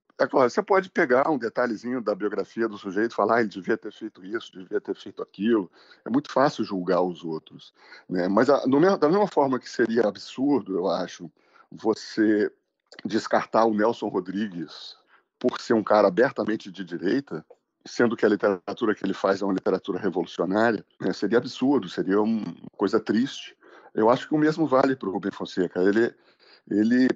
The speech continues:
por, pela sua biografia, né, por ter sido um policial, por ter se, por ter sido do ipês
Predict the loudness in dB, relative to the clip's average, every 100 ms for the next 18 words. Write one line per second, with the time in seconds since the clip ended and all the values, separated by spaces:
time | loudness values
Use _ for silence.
0 | -2 2 2 4 4 4 2 2 4 6
1 | 4 0 -8 -20 _ _ -2 0 0 -2
2 | -2 0 0 -4 -10 -18 -12 -8 -6 -8
3 | _ _ -20 _ -8 0 -2 0 0 0
4 | 0 -2 -2 0 2 4 2 0 -6 -4
5 | -4 -6 -8 -8 _ -20 -20 _ -18 -4
6 | 2 2 2 0 2 2 0 4 4 4
7 | 2 4 4 0 -4 -14 -16